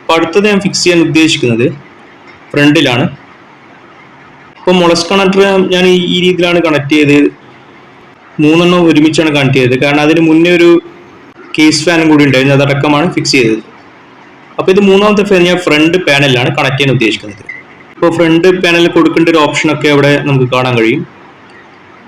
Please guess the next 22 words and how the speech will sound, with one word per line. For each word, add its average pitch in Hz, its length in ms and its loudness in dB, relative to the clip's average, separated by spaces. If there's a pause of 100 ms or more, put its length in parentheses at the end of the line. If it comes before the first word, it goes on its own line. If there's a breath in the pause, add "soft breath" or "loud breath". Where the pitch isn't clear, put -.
(580)
അപ്പോൾ 180 180 0
നിങ്ങൾ 196 140 4 (100)
പി 180 100 0 (120)
സി - 80 -2 (100)
ഈ 180 120 0
രീതിയിൽ 196 280 0
ബിൽഡ് 170 220 2
ചെയ്യാൻ 185 220 4
ഉദ്ദേശിക്കുന്നുണ്ട്, 165 580 0
ആ 147 40 0 (100)
രീതിയിലുള്ള 160 340 2 (1120)
കമ്പ്യൂട്ടർ 151 380 2
കേസ് 143 260 0 (100)
പർച്ചേസ് 139 300 0
ചെയ്യാൻ 147 200 -2
ശ്രദ്ധിക്കണം. 165 380 -2 (320)
അപ്പോൾ - 160 -2
ഇവിടെ 180 180 2
നമുക്കതിൻ്റെ 180 460 2
ഓപ്ഷൻ 156 280 -4
കാണാൻ 131 240 -2
കഴിയും. 107 240 -12